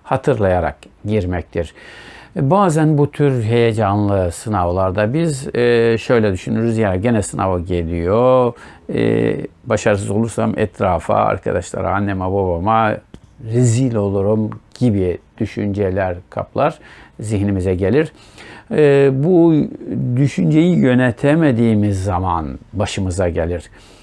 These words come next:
E, bu tip durumlarda sınava en başarılı olduğumuz, daha önceki bir sınavı veya denemeyi hatırlayarak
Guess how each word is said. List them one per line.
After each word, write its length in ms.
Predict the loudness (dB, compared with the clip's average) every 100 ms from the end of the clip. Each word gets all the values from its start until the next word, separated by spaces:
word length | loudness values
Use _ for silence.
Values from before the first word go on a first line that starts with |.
| -20 -20 -6
E, 420 | 0 4 4 4 2 -2 -10 _ _ _ _ _ _
bu 260 | -6 -4 -2
tip 320 | -2 -4 -6
durumlarda 880 | -2 0 2 2 2 2 0 0 -2 -8 -20 -20
sınava 880 | -16 -6 -2 2 2 4 4 2 0 0
en 260 | 0 2
başarılı 420 | 0 2 4 4 4
olduğumuz, 920 | 2 2 0 0 0 0 0 0 0
daha 240 | 2 2
önceki 320 | 0 0 -2
bir 40 | -2
sınavı 380 | -2 -2 0 2
veya 260 | 0 0
denemeyi 380 | 0 2 4 2
hatırlayarak 840 | 0 -2 -2 0 2 0 -2 -8